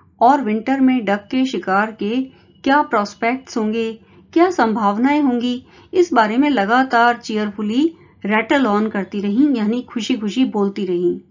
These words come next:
फ्रैम्पटन के लिए तो ये पूरी बातचीत बहुत ही हॉरिबल थी। वो तो पहले ही मानसिक रूप से परेशान था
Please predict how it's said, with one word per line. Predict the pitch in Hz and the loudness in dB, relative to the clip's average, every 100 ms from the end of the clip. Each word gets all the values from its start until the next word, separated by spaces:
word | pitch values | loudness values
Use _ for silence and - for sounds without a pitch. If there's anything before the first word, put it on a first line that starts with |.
| _ _ _ _ _ | _ _ _ _ _
फ्रैम्पटन | 220 196 220 247 247 | -4 -4 -2 -4 -2
के | 240 | -4
लिए | 240 | -6
तो | 247 | -4
ये | 240 226 | -4 -4
पूरी | 233 254 247 | -2 0 0
बातचीत | 202 202 254 254 - _ _ _ - | 0 -4 -6 -8 -10 _ _ _ -6
बहुत | 196 269 285 | 0 0 4
ही | 320 | 2
हॉरिबल | 294 269 269 269 269 | 6 4 4 0 -2
थी। | 262 254 - _ _ _ _ - | -2 -4 -8 _ _ _ _ -8
वो | 220 | -4
तो | 220 | -4
पहले | 214 202 214 | -2 -2 2
ही | 262 320 | 4 6
मानसिक | 285 294 294 311 | 6 4 2 0
रूप | 294 269 | -2 -4
से | - 277 | -4 -4
परेशान | 262 262 262 247 254 | -2 -2 -2 0 0
था | 254 226 | -2 -6